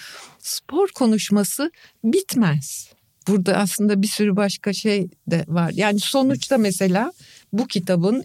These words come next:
ilk başında fiba Hall of Fame'de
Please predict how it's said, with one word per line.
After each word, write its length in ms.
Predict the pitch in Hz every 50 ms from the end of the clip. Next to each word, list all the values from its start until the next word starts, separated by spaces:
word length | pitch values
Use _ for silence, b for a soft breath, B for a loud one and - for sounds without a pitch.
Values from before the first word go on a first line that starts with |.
| - -
ilk 440 | - 240 208 175 - - _ _
başında 640 | - 170 151 - - 170 175 170 156 190 226 262 302 - b b b b b b b b b b b -
fiba 580 | 156 - - - 240 262 208 190 220 226 233 226
Hall 260 | - 226 226 226 220 208
of 180 | 185 180 175 - -
Fame'de 580 | - 180 175 170 170 175 175 196 226 254 262